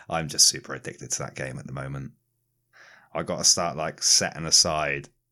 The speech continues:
certain days of the week to play the podcast games as well, or otherwise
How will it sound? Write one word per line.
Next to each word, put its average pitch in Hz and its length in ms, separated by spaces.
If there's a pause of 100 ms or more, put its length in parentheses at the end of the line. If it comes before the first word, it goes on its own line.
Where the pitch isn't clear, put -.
certain 78 500
days 80 300
of 90 40
the 80 60
week - 400 (220)
to 76 100
play 73 560 (180)
the 76 100
podcast 73 540
games 69 280
as 69 140
well, 71 320 (800)
or 69 140
otherwise 69 440